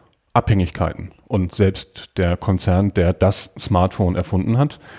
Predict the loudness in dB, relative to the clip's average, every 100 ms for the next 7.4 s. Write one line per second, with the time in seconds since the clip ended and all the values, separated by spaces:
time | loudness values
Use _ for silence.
0 | -20 -20 -20 -4 0 2 2 2 2 2
1 | 2 2 2 2 0 2 -2 -4 -8 -4
2 | -2 -2 -2 -4 -6 -8 -6 -8 -4 2
3 | 4 4 0 0 -2 -2 -2 0 -2 -4
4 | _ 0 2 2 0 -4 -6 -8 -8 -10
5 | -10 -8 0 2 2 0 0 2 2 2
6 | 2 -2 -2 -4 -4 -4 -2 2 2 2
7 | 0 0 0